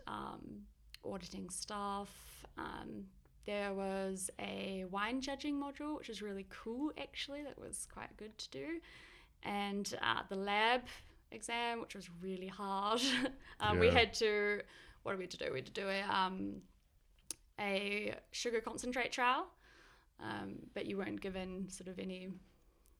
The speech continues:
Speaker 1: equations or any sort of paperwork on how to do anything. So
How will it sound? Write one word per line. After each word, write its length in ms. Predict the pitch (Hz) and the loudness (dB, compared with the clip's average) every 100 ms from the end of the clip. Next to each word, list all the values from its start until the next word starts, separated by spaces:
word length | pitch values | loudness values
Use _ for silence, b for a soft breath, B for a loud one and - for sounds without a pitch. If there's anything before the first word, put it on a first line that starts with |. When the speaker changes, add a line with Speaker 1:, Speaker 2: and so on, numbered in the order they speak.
| - | -10
Speaker 1:
equations 800 | 214 240 214 202 208 202 208 - | 0 4 4 4 0 -2 -4 -2
or 340 | 180 151 175 208 - - | -2 -2 -4 -6 -14 -8
any 240 | - 208 196 - | -6 -4 -6 -8
sort 180 | 190 196 | -10 -8
of 120 | 185 - - | -10 -14 -12
paperwork 440 | 196 196 190 185 | -8 -4 -4 -2
on 80 | 196 | -2
how 100 | 208 | -2
to 100 | 185 | -2
do 140 | 185 190 | -2 -4
anything. 360 | 190 196 196 | -4 -6 -8
So 140 | - | -8